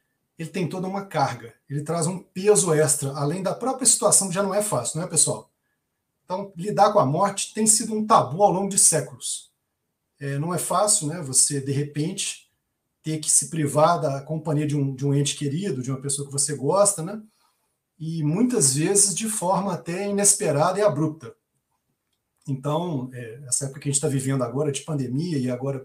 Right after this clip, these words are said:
principalmente com essas enchentes, todo esse, esse cenário aí que ocorre, né, tem ocorrido muitas mortes aí,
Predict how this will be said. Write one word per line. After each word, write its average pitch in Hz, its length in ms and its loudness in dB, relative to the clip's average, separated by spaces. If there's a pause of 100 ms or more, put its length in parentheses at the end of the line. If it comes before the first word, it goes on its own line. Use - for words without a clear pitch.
principalmente 139 460 -4
com 143 80 -8
essas 139 180 -4
enchentes, 139 500 -6
todo 160 160 -8
esse, - 320 -2 (460)
esse 139 160 4
cenário 135 560 4
aí 147 280 -6 (380)
que 151 120 -8
ocorre, 156 460 2
né, 160 140 -4
tem 151 160 -4
ocorrido 135 380 -4
muitas 156 300 -2
mortes 135 460 -2
aí, 151 220 -10